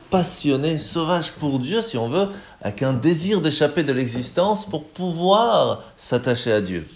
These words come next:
Et ça, c'est quelque chose de magnifique. Sauf que l'animal domestique vient nous rappeler qu'il est important aussi de vivre dans le monde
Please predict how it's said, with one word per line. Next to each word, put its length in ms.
Et 60
ça, 160
c'est 120
quelque 160
chose 160
de 80
magnifique. 560
Sauf 360
que 460
l'animal 500
domestique 800
vient 280
nous 120
rappeler 400
qu'il 140
est 140
important 400
aussi 260
de 120
vivre 760
dans 280
le 120
monde 320